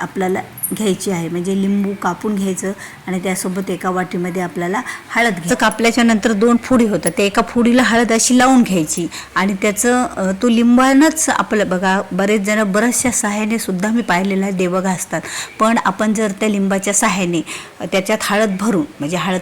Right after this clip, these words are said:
त्याला लावून घेऊन जर देव स्वच्छ केले तर बघा, जो ब्रश असतात, ते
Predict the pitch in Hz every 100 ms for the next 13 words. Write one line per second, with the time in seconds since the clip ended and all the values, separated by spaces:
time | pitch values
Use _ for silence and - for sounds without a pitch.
0 | - 190 190 190 196 196 180 196 190 180
1 | 185 190 214 - - - 214 170 - -
2 | - - 208 208 214 208 180 190 190 190
3 | 202 190 190 233 - 196 - 180 170 -
4 | 185 196 190